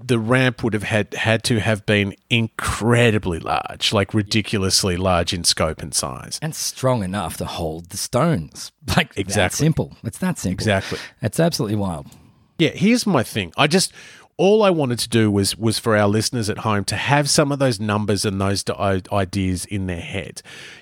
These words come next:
Speaker 1: Y-, as again, you and I are not necessarily saying that it's, that it's impossible or that, but it's just, it is improbable.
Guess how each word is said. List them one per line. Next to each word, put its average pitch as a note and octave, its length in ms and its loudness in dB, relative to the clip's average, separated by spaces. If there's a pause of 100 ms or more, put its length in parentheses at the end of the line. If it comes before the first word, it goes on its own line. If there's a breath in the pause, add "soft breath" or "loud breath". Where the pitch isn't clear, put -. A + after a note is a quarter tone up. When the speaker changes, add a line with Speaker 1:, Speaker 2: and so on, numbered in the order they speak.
Speaker 1:
Y-, - 80 -10 (100)
as C3+ 160 2
again, A#2+ 320 0
you C3+ 200 4
and F#3 80 2
I E3+ 160 4
are - 20 4
not C#3+ 240 2
necessarily B2 680 2
saying A2 420 -2
that G2 120 -2
it's, - 300 -6 (320 loud breath)
that G2+ 160 -2
it's F#2 160 -4
impossible F#3+ 1120 2
or G#2+ 340 4
that, G2 380 0
but A2 140 0
it's A2 200 -4
just, - 380 -4
it C3 120 0
is A#2+ 280 0
improbable. A2+ 1120 0